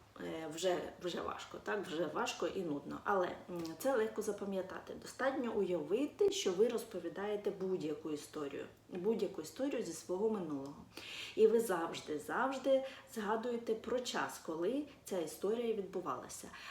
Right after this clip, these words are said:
Або це було сьогодні зранку, або це вчора було, або це три, десять тижнів тому, або декілька років тому, або ще коли динозаври бігали.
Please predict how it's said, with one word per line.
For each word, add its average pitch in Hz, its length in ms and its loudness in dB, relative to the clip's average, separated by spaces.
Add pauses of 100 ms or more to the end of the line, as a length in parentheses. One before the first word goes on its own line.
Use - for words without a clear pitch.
(100)
Або 175 360 0
це 220 160 0
було 180 260 0
сьогодні 208 380 -2
зранку, 139 680 -4
або 196 340 0
це 220 160 -2 (360)
вчора 165 540 -2
було, 147 340 -6
або 175 260 2
це 208 200 0 (200)
три, 208 380 4
десять 196 500 2
тижнів 190 400 2 (100)
тому, 160 520 -2
або 202 500 4 (240)
декілька 190 460 6
років 208 400 4
тому, 160 300 -4
або 185 520 6
ще 202 380 2
коли 190 360 4
динозаври 185 760 2
бігали. 143 420 -4